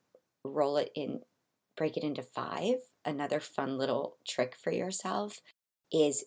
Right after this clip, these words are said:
make one of the numbers five minutes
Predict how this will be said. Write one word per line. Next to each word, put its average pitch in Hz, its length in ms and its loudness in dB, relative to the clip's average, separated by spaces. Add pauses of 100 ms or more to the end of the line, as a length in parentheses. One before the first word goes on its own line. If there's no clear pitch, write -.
(160)
make 151 480 -2
one 143 260 -4
of 151 120 -6
the 160 120 2
numbers 160 840 -2 (580)
five 135 560 -4
minutes 131 680 -4